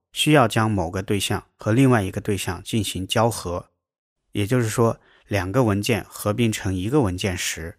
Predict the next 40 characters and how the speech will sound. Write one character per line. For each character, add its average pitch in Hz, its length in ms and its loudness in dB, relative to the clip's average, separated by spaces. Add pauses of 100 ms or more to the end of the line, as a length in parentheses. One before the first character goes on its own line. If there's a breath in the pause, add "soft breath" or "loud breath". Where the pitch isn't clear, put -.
(160)
会 - 220 -2
生 120 260 2
成 92 200 -4
新 127 260 0
文 92 180 -4
件。 - 260 -10 (760 soft breath)
那 127 100 2
么 131 120 6
这 131 120 0
个 123 80 0
生 160 260 4
成 98 220 -2
的 98 100 -2
文 87 180 -6
件 - 300 -4 (140)
是 95 380 -2
以 92 300 -4 (180)
哪 85 200 -6
一 107 80 -2
种 85 200 -2
格 78 220 -8
式 - 360 -2 (280)
来 - 160 -8
进 95 200 -2
行 85 280 -6 (140)
生 98 240 -2
成？ 92 220 -8 (800)
如 120 160 0
果 123 120 4
在 123 140 4
这 151 120 2
个 131 120 6
组 92 160 -4
合 92 80 -6
框 101 240 0
下 92 220 -2
拉， 92 340 -4 (180)
可 - 160 -4
以 104 140 0
跟 110 360 2